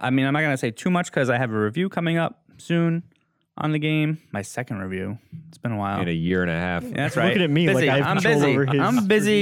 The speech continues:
Speaker 3: reviews.
Speaker 1: busy individual. But, um, I'm at, like, the ten hour mark, and I'm at the end of, end of the game. I think it's the end of the game. It seems like the end of the game.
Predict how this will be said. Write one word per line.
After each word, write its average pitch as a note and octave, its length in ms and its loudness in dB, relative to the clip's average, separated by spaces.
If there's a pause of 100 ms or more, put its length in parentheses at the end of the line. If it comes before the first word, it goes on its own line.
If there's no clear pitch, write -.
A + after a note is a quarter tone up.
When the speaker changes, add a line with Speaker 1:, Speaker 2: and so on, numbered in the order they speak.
Speaker 3:
reviews. - 100 -4
Speaker 1:
busy G3 200 2
individual. F3 460 0 (320)
But, C3+ 240 4
um, C3 640 2 (1300)
I'm C3 100 0
at, B2+ 60 2
like, C#3 140 2
the - 60 -20
ten C3 180 -6
hour B2+ 340 -2 (160)
mark, B2+ 240 -2
and A2 80 -4
I'm G#2+ 80 -2
at G#2 100 -4
the - 80 -6
end A2 140 -2
of, A2 100 -6 (240)
end B2+ 160 -2
of C#3 40 -2
the D3 80 -2
game. D#3+ 260 -2
I - 60 -6
think C3 260 -4
it's D#3+ 120 -6
the F3+ 100 0
end F#3 120 -2
of F#3 60 -4
the F#3+ 80 -2
game. F#3+ 260 -2
It - 100 -10
seems A#2 220 -4
like D3 140 -2
the D#3+ 80 -4
end E3 100 -2
of D#3+ 60 -4
the E3+ 60 -6
game. F3 260 -6